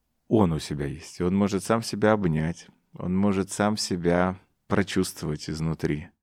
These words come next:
прочувствовать эмоции. Он может сам себе сделать приятно во всех смыслах, даже груминг, понимаешь, почесать себя и, или там самомассаж сделать, какие-то вещи.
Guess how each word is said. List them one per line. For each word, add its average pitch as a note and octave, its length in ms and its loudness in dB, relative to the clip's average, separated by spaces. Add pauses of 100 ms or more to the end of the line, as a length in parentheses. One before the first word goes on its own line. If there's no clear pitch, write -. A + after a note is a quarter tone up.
прочувствовать G2 640 4
эмоции. E2 500 -2
Он D#2 140 -4
может E2+ 280 0
сам G#2 260 2
себе E2+ 320 0
сделать G2 600 2
приятно G#2 540 2
во G2+ 100 2
всех A2+ 240 -2
смыслах, F#2+ 400 0
даже F#2+ 220 2
груминг, F#2+ 500 6
понимаешь, D#2+ 460 -2
почесать - 460 0
себя C#2+ 420 -2
и, C2+ 80 -2 (320)
или E2+ 140 -2
там D#2 480 -4
самомассаж F#2 720 4
сделать, - 500 -8
какие-то - 460 -8
вещи. G#2 540 -4